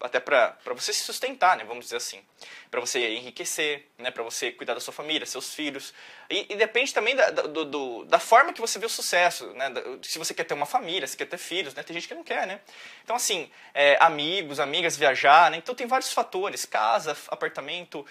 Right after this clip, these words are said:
se você quiser alugar, quer vender, né? Então, eu não sou, assim, não vou falar sobre <laughs> finanças aqui, mas, é, modelos de sucesso, cada um tem o seu, mas existe como se fosse, é, uma,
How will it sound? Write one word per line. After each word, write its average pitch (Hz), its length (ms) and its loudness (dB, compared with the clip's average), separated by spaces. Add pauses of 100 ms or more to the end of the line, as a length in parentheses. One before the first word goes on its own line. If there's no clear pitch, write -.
(120)
se 147 80 -12
você 160 100 -6
quiser 160 200 2
alugar, 147 440 6
quer 160 140 -2
vender, 151 560 -4
né? 170 160 -6
Então, 190 340 -6 (260)
eu 156 120 -2
não 170 100 -4
sou, 196 240 4
assim, 160 240 6
não 156 60 -6
vou 165 80 -4
falar 180 160 4
sobre 156 340 -4
<laughs> - 20 -12
finanças 170 560 -4
aqui, 170 220 -2
mas, 185 260 -6 (280)
é, 160 200 0 (200)
modelos 220 480 4
de - 60 0
sucesso, 202 460 4
cada 185 200 0
um 214 100 -6
tem 220 140 -4
o 226 60 -6
seu, 156 260 0
mas 139 300 -4 (180)
existe 160 420 -2
como 220 180 -4
se - 80 -8
fosse, 185 540 -4 (300)
é, 139 340 6
uma, 147 420 4